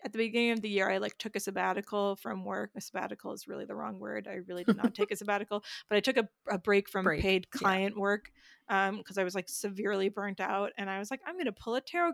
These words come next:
Speaker 1: card on, like, the first or second day," and it was like
Speaker 2: <laughs> Oh, yeah, I think I remember.
Speaker 1: I don't, I don't, do you remember which card it was? It was, like,
Speaker 2: <laughs> No.
Speaker 1: something that was like, "You need to rest,"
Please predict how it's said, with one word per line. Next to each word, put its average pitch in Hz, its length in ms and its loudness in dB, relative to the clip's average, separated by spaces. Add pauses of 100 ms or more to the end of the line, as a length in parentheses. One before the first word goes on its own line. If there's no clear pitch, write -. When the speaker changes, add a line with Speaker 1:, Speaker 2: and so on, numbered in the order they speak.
Speaker 1:
card 196 320 -2
on, 202 160 -6
like, 214 200 -8
the 196 80 -8
first 214 260 -6
or 214 60 -8
second 208 320 -6
day," 190 260 0
and 190 120 -4
it 196 80 -6
was 185 240 -4
like 202 340 -4
Speaker 2:
<laughs> - 60 -12
Oh, - 100 -18
yeah, 214 140 -8
I 202 80 8
think 196 260 -2
I 165 40 0
remember. 156 300 -6
Speaker 1:
I 220 80 6
don't, 202 180 -2
I 226 80 8
don't, 247 160 8
do 247 80 2
you 240 60 6
remember 226 220 8
which 285 180 4
card 214 220 8
it 277 60 10
was? 339 220 8
It - 80 2
was, 370 100 8
like, 311 120 8
Speaker 2:
<laughs> - 20 2
No. 349 80 12
Speaker 1:
something 302 220 8
that 269 100 12
was 240 120 6
like, - 200 8
"You 247 180 6
need 240 240 6
to 208 100 4
rest," 190 500 2